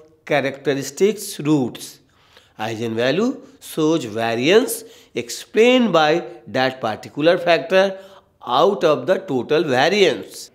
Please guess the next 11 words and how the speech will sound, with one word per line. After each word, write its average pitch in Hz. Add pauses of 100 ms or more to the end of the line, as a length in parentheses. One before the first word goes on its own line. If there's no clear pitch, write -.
From 131
the 160 (220)
commonality 135 (140)
column, 139 (300)
we 226
can 214
know 143 (100)
how 151
much 240
variance 151
is 143